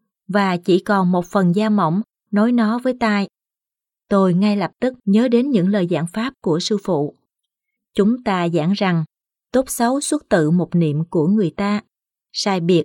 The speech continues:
ở một niệm ấy, đưa đến hậu quả khác nhau. Trích bài giảng thứ tư Chuyển Pháp Luân. Tôi nhẹ nhàng ấn phần thịt của giái tai bị rách trở lại vị trí ban đầu. Đồng thời tôi thành tâm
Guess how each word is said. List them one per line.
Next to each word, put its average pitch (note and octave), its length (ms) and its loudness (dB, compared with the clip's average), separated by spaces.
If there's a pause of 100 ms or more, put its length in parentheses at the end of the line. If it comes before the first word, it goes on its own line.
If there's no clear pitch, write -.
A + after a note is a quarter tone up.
ở D#3 200 -4
một G3 280 -2
niệm E3 160 0
ấy, G3+ 340 -4 (340)
đưa G3 180 2
đến G3+ 240 0
hậu G#3+ 180 -2
quả D#3+ 300 -2
khác A#3+ 240 -6
nhau. G3+ 360 0 (600)
Trích - 180 -8
bài F#3+ 340 -4
giảng E3+ 260 -2
thứ B3 260 -4
tư A#3 240 0 (100)
Chuyển E3 300 -2
Pháp A#3+ 160 -8
Luân. A3 260 0 (1300)
Tôi F#3+ 260 4
nhẹ E3+ 280 2
nhàng E3 340 0 (360)
ấn A3+ 280 0
phần E3+ 180 2
thịt F3 160 -2 (120)
của E3+ 220 2
giái G#3+ 160 -2
tai A3 200 -2
bị D#3 140 -2
rách A#3 240 -2 (480)
trở E3 200 2
lại D#3+ 380 -2
vị D#3+ 160 0
trí G#3 260 -2
ban G3 200 0
đầu. E3+ 320 -2 (800)
Đồng F3 300 0
thời F3 300 0
tôi G#3+ 240 0
thành F3 220 -2
tâm G3 280 -2